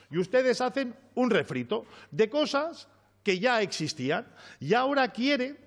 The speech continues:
vender de que realmente ustedes son los adalids. Y como he dicho antes, en sus propios partidos,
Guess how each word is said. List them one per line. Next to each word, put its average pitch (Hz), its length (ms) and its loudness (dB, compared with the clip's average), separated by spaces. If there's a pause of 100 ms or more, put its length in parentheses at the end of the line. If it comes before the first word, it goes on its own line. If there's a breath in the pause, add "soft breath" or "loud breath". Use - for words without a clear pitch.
(540)
vender 185 800 -2
de 165 220 -2
que 196 100 0
realmente 240 540 0
ustedes 226 400 0
son 233 180 2
los 233 180 0
adalids. 143 460 -6
Y 123 100 -12
como 202 200 -4
he - 20 0
dicho 302 300 0
antes, 214 480 -8 (200 loud breath)
en 170 160 -4
sus - 220 -8
propios 311 420 -2
partidos, 220 760 -6